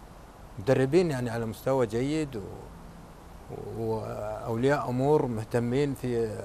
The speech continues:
عيالهم ويحضرون ويشوفون المباراه، مدرج مليان، مدرج صغير، صحيح انه صغير،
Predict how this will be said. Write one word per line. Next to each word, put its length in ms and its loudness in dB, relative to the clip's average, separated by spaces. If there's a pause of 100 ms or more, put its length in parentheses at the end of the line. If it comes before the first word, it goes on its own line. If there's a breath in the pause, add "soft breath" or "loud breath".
(180)
عيالهم 560 2
ويحضرون 580 0
ويشوفون 420 -2
المباراه، 480 2 (380 loud breath)
مدرج 460 4
مليان، 680 2 (800)
مدرج 320 2
صغير، 300 0
صحيح 280 -2
انه 240 -2
صغير، 340 0